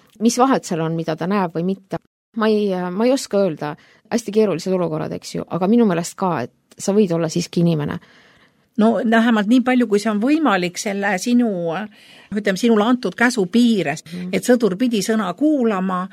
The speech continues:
Speaker 2: aga, aga ta tegi siis nii inimlikult seda, kui ta sai, ja nii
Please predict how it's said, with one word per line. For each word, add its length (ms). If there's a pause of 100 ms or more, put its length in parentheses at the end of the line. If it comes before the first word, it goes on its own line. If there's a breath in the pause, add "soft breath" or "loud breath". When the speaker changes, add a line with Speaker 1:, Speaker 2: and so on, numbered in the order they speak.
(380 loud breath)
Speaker 2:
aga, 300 (360)
aga 180
ta 120
tegi 340
siis 280
nii 300
inimlikult 580
seda, 300
kui 120
ta 120
sai, 380
ja 100
nii 320